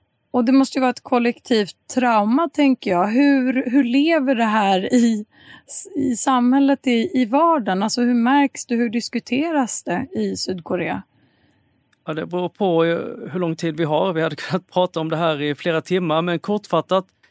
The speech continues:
Speaker 2: så behandlade staten i Sydkorea det här som en, eh, hemlighet fram till nittonhundranittiotalet, när det kom en film som handlar om en svensk kvinna som heter Susanne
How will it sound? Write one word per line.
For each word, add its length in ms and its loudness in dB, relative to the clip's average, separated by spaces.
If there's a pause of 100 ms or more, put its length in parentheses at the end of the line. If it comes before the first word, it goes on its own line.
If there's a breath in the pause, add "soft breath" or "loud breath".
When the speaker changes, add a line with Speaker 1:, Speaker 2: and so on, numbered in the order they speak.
(260)
Speaker 2:
så 360 0
behandlade 580 -2
staten 680 -2 (240)
i 100 -8
Sydkorea 520 -4
det 60 -4
här 180 0
som 340 -6
en, 440 -4
eh, 180 -4 (300)
hemlighet 520 -4 (880)
fram 360 -2
till 800 -6 (600)
nittonhundranittiotalet, 880 -2 (920)
när 140 -4
det 60 -4
kom 120 -2
en 60 2
film 440 -4
som 220 -6
handlar 220 0
om 80 -2
en 60 -2
svensk 440 -4
kvinna 400 -4
som 160 -8
heter 160 -6
Susanne 400 -4